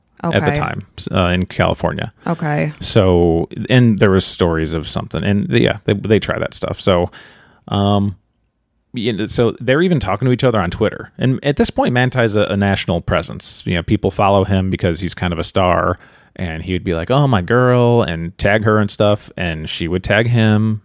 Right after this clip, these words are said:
Speaker 1: And,
Speaker 2: Mm-hmm.
Speaker 1: you know, they were a cute little couple.
Speaker 2: Full-fledged relationship other than meeting each other.
Speaker 1: Yeah. I remember going on Twitter and seeing that, like, interactions.
Speaker 2: Wow.
Speaker 1: You know?
Speaker 2: Gosh, that's mind-blowing.
Speaker 1: Yeah, yeah. I was one of the, uh, first users of Twitter. I'll
Speaker 2: Oh,
Speaker 1: have you know.
Speaker 2: look at you.
Speaker 1: Yep.
Speaker 2: I'm still not a user of Twitter.
Speaker 1: You're not. That's okay.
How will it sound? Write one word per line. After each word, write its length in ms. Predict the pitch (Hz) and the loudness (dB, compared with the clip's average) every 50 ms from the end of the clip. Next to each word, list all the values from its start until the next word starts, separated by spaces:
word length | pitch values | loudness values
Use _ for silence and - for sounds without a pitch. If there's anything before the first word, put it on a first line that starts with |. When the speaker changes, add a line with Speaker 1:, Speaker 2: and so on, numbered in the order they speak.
| - - | -8 -4
Speaker 1:
And, 420 | - 87 87 85 85 82 85 85 | -2 0 0 0 0 0 -2 -2
Speaker 2:
Mm-hmm. 80 | - 117 | 0 2
Speaker 1:
you 80 | 117 98 | 2 2
know, 160 | 85 85 95 | 2 0 -2
they 100 | - 95 | -2 0
were 100 | 101 104 | 2 2
a 40 | 107 | 0
cute 240 | - - - 117 - | 0 0 0 0 2
little 180 | 117 113 110 110 | 2 2 2 2
couple. 360 | - 104 - - - - - | 2 0 -2 -2 -6 -10 -10
Speaker 2:
Full-fledged 560 | - - 247 240 240 226 - 240 220 208 185 | -6 -2 0 0 0 0 0 0 0 0 0
relationship 800 | 185 185 185 185 180 180 175 - 180 175 - - 180 170 165 - - - - | 0 0 0 2 2 0 0 -2 -4 -4 -4 -2 -2 -2 -2 -4 -10 -6 -2
other 200 | - 185 180 175 | 0 0 2 2
than 220 | 170 170 170 170 170 | 2 2 0 0 0
meeting 300 | 165 156 147 151 147 147 | 0 0 -2 -2 -2 -4
each 200 | 147 - - - | -4 -6 -8 -10
other. 280 | - - - - - 123 | -10 -10 -12 -8 -2 0
Speaker 1:
Yeah. 280 | 139 143 95 76 80 87 - _ _ - | 0 2 0 -2 -6 -12 -20 _ _ 0
I 100 | 117 135 | 2 2
remember 280 | 147 151 143 131 127 | 4 4 4 4 4
going 240 | 113 135 139 139 127 | 4 4 2 2 2
on 100 | 110 101 | 2 0
Twitter 280 | - - 110 92 92 87 | 2 2 2 2 2 0
and 100 | 87 - | -2 0
seeing 280 | - 120 113 98 95 | 2 2 4 4 4
that, 260 | 90 85 80 - - | 2 2 0 0 0
like, 100 | 95 90 78 | -2 -2 0
interactions. 500 | 92 95 87 87 80 76 - - - 160 | 0 -2 0 0 -2 -2 -4 -6 -6 -4
Speaker 2:
Wow. 500 | 156 151 147 147 147 147 147 147 139 - | -2 -2 -2 -2 -2 -2 -2 -2 -4 -2
Speaker 1:
You 80 | 110 107 | -2 -2
know? 80 | - | -2
Speaker 2:
Gosh, 400 | 80 - 139 - - - - - | -2 -4 -6 -8 -10 -12 -12 -10
that's 180 | - 151 - - | -8 -10 -8 -6
mind-blowing. 680 | 165 156 147 147 151 147 147 147 143 143 143 147 151 151 | -4 -2 -2 -2 -2 -2 -2 -2 0 0 -2 -2 -2 -2
Speaker 1:
Yeah, 200 | - - - - - _ _ _ | -2 -2 -2 -4 -8 _ _ _
yeah. 200 | - - - - - - - - - - - - - - - | -4 -2 -2 -4 -6 -10 -16 -20 -20 -20 -20 -20 -20 -4 2
I 80 | 113 | 4
was 140 | 117 113 98 | 4 4 4
one 120 | 107 95 87 | 4 2 4
of 60 | 76 | 2
the, 160 | 78 78 76 | 2 0 0
uh, 40 | 80 | -2
first 280 | - - 82 78 - | -2 -4 -4 -4 -4
users 300 | - 87 90 87 82 85 | -4 -6 -4 -4 -6 -6
of 80 | 87 - | -6 -6
Twitter. 320 | - - - - - 107 - - | -4 -2 -2 -2 -4 -4 -2 0
I'll 80 | - | 0
Speaker 2:
Oh, 20 | 101 | 2
Speaker 1:
have 160 | 90 - - | 0 0 -2
you 60 | - | -2
know. 100 | 156 160 | -2 0
Speaker 2:
look 300 | 180 185 185 190 180 170 | 0 0 0 0 0 -2
at 220 | 175 139 147 - - | -4 -6 -4 -2 -2
you. 340 | 185 240 330 339 185 147 147 | 0 0 0 0 0 0 2
Speaker 1:
Yep. 80 | 165 - | 2 2
Speaker 2:
I'm 140 | 196 202 | 0 0
still 300 | 185 - - 226 254 330 | 0 -2 -2 -2 0 0
not 160 | 415 320 196 175 | 0 0 0 0
a 40 | |
user 320 | 185 185 175 175 160 180 170 170 | 0 0 0 0 0 0 -2 -2
of 80 | 165 | -2
Twitter. 400 | - 190 175 165 151 147 156 160 165 | -2 -2 -2 -2 -2 -4 -4 -2 -2
Speaker 1:
You're 80 | 170 | 0
not. 220 | 196 190 - - - | 0 0 0 -2 -2
That's 220 | - 104 104 - 123 | -2 -2 0 -2 -4
okay. 220 | 110 - 82 76 | -6 -6 -8 -10